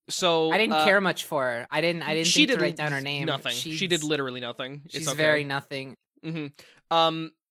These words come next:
Speaker 1: but, uh, that's great. So he, he, they go, they go to finals. Uh, and then, uh, this one kid, uh, he, with a big old sousaphone, falls
Speaker 2: Named
Speaker 1: in.
Speaker 2: Jess.
Speaker 1: Named Jess. Jess falls into the pool, and he can't swim, so he almost dies. And,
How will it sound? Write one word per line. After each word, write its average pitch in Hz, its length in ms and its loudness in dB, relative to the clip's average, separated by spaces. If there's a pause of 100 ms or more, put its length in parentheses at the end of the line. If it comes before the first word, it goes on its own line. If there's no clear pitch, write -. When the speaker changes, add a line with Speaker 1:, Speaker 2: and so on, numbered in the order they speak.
(680)
Speaker 1:
but, 170 300 2
uh, 160 320 6
that's 170 180 -2
great. 151 300 0 (100)
So 156 300 0
he, 156 300 -6
he, 156 100 -8
they 151 200 0
go, 170 160 4
they 165 120 0
go 180 100 2
to 190 60 0
finals. 147 500 -4 (400)
Uh, 147 400 6
and 156 160 -2
then, 151 340 0 (120)
uh, 147 260 4
this 147 200 -4
one 302 220 4
kid, 127 340 -4 (320)
uh, 143 360 6 (120)
he, 165 240 -4
with 160 180 -6
a 165 40 -4
big 190 220 2
old 196 180 4
sousaphone, 135 680 -2 (200)
falls 208 460 4
Speaker 2:
Named 160 140 0
Speaker 1:
in. 175 80 4
Speaker 2:
Jess. 143 500 2 (140)
Speaker 1:
Named 196 280 2
Jess. - 560 -2 (100)
Jess 180 300 2
falls 185 340 2
into 180 180 -4
the 180 100 -6
pool, 131 500 -6
and 139 100 -10
he 175 120 -8
can't 226 260 -2
swim, 135 360 -4
so 143 140 -6
he 143 100 -4
almost 165 340 -8
dies. 139 400 0
And, 139 220 -10